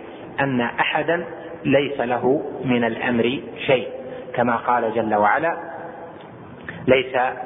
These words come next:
لك من الأمر شيء أو يتوب عليهم أو يعذبهم فإنهم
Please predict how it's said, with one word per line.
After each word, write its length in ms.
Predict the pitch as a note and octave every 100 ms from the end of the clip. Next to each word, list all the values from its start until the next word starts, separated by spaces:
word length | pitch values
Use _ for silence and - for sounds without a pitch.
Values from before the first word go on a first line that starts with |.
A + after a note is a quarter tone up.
| -
لك 260 | B2 -
من 220 | A#2 A2+ A2
الأمر 440 | A2 B2 A#2+ G#2+ -
شيء 340 | C#3 D3+ E3 - - - - - - - - - - - - A#2+
أو 120 | A#2+
يتوب 360 | A2+ B2+ B2 A2
عليهم 500 | G#2 A#2 A#2 A#2+ A#2 - - - -
أو 140 | A#2
يعذبهم 800 | A2 G2+ G#2 G#2+ A2+ G#2+ A2+ A2+ - - - -
فإنهم 580 | A2 A2 G#2+ G#2 G#2+